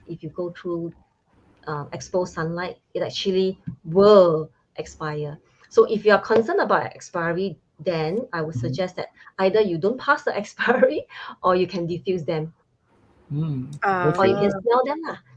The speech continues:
Speaker 1: You know, like mascara, right? Mascara
Speaker 3: Mm.
Speaker 1: for ladies, we always read on magazine, they also always tell me that, "Oh, you have to throw away your mascara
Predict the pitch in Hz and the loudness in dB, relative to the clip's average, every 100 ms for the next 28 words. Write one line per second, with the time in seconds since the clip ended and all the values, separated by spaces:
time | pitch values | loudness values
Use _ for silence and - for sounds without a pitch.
0 | - 285 427 175 170 - 190 185 202 165 | 0 2 4 2 0 -4 -2 0 0 0
1 | 226 - _ _ 202 202 - 254 311 339 | -2 -4 _ _ -6 -4 2 4 6 4
2 | 339 - - _ - 196 202 202 240 262 | 0 -10 -20 _ -2 2 4 4 2 -2
3 | - _ _ _ _ - 180 185 196 226 | -8 _ _ _ _ -10 -4 0 2 0
4 | 170 202 208 160 156 160 160 165 165 185 | 0 -6 -6 -8 -8 -8 -6 -6 -6 -4
5 | 165 160 170 202 175 165 180 180 - 170 | -4 -4 -6 -6 -4 -4 -6 -8 -14 -12
6 | 175 165 254 214 147 _ _ _ - 190 | -10 -8 -4 -4 -6 _ _ _ -14 -12
7 | 196 170 - 269 185 202 160 160 - 165 | -12 -14 -6 -2 0 -2 -4 -8 -14 -12
8 | 160 | -10